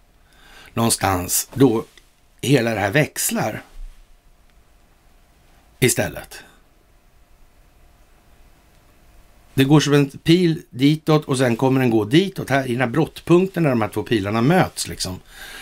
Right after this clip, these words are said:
Och då kan man ju säga så här, då gäller det ju att ha, så att säga, ett opinionsbildningsmässigt moment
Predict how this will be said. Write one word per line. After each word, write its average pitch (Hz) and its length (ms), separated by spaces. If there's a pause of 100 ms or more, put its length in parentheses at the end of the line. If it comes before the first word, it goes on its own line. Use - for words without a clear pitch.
(320)
Och 147 260
då 147 80
kan 170 140
man 190 100
ju 185 60
säga 160 240
så 131 100
här, 147 200
då 131 100
gäller 156 260
det 143 60
ju 143 60
att 123 60
ha, 120 120
så 113 120
att 110 60
säga, 110 140
ett - 180 (1160)
opinionsbildningsmässigt 131 2000
moment 143 920